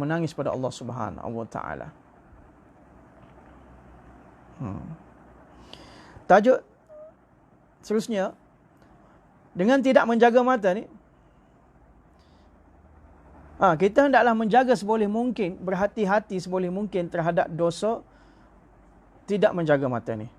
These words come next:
dosa buruk pandangan ini. Ha. Jadi bagi seorang lelaki, bukan saja dia kena hati-hati daripada memandang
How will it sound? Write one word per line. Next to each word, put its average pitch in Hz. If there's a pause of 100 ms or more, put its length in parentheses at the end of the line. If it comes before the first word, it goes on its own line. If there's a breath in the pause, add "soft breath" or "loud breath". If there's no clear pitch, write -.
(180)
dosa 165
buruk 190
pandangan 127
ini. 101 (760)
Ha. - (2750 loud breath)
Jadi 196
bagi 262
seorang 247
lelaki, 220
bukan 226
saja 214
dia 214
kena 208
hati-hati 202
daripada 196
memandang 190